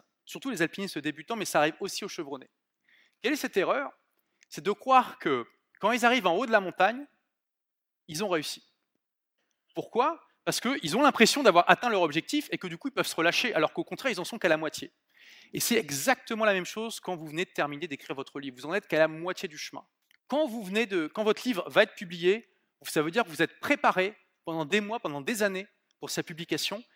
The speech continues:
et que maintenant, c'est à ce moment-là qu'il est temps de tout donner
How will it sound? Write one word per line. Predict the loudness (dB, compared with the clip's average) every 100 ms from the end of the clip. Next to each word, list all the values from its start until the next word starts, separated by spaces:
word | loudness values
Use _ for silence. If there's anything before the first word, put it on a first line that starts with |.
| _
et | -10
que | -6
maintenant, | 0 0 0 0 -2 -4 _ _ _
c'est | 4 4
à |
ce | 4 0
moment-là | -4 0 0 0 -6 _ _
qu'il | -4 -2
est | -2
temps | -4 -8
de | -12 _ _ -12
tout | -8
donner | -4 -4 -4